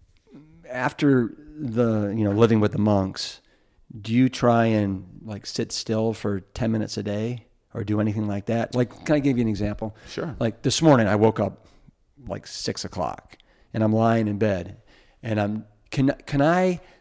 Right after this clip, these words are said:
Speaker 1: lie in bed and meditate, or do you have to be sitting in a certain position and, you know, you know, doing this with your fingers? Uh, or,
Speaker 2: Yeah.
Speaker 1: or, 'cause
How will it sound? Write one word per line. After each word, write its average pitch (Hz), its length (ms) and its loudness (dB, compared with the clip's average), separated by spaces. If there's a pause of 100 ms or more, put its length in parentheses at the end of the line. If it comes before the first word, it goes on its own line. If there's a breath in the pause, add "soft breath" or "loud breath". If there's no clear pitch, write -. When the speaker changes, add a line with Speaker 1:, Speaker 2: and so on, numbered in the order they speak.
(160 soft breath)
Speaker 1:
lie 120 420 4
in 117 260 2
bed 117 480 2
and 104 240 -2
meditate, 107 560 0
or 110 100 -2
do 98 80 0
you 131 40 6
have 135 100 2
to 135 80 -4
be 110 100 -4
sitting 113 320 -2
in 104 80 0
a 98 40 -6
certain 101 280 -6
position 107 960 -2
and, 95 320 -10
you 104 80 -8
know, 95 200 -16 (240)
you 113 80 -20
know, 98 60 -20 (200)
doing - 240 -18
this 107 180 -20
with 104 200 -20
your 98 100 -20 (160)
fingers? 110 560 -20 (460 soft breath)
Uh, 104 400 6
or, 117 160 8
Speaker 2:
Yeah. 113 160 6
Speaker 1:
or, 127 140 4 (220 loud breath)
'cause 147 220 6